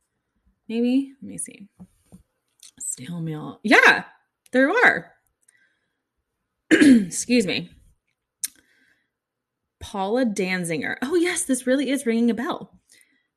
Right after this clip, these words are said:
Um, well, yes, go to my Goodreads app. That's very important. Um, let's see here. There is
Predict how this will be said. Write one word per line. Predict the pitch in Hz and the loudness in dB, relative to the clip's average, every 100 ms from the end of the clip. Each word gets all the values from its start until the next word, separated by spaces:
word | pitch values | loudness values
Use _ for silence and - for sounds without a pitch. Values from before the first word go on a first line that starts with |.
| _ _ - | _ _ -10
Um, | 202 202 202 202 202 202 214 - - _ _ _ _ _ _ _ _ - | -6 -4 -4 -4 -4 -6 -10 -20 -20 _ _ _ _ _ _ _ _ -8
well, | 214 | -4
yes, | 208 160 - | -2 -4 -6
go | 190 | -8
to | 202 | -6
my | 208 | -6
Goodreads | 190 165 160 160 | -6 -6 -8 -8
app. | 143 160 | -10 -8
That's | 160 156 | -10 -10
very | - 151 151 | -8 -8 -6
important. | - - 175 240 _ _ _ _ _ _ _ _ _ _ _ _ _ 175 | -8 -10 -12 -16 _ _ _ _ _ _ _ _ _ _ _ _ _ -16
Um, | 170 165 165 165 165 170 175 _ _ _ _ _ | -14 -12 -10 -10 -10 -14 -18 _ _ _ _ _
let's | 165 - | -18 -10
see | - - 147 113 | -10 -8 -8 -10
here. | 165 - - - 196 - 185 196 196 - - - _ _ _ _ _ _ _ _ _ _ _ _ _ - | -10 -12 -12 -12 -14 -10 -4 -2 -4 -10 -20 -20 _ _ _ _ _ _ _ _ _ _ _ _ _ -12
There | 175 175 185 - | -8 -6 -8 -10
is | 180 165 160 160 202 262 - | -6 -2 0 0 -2 -4 -6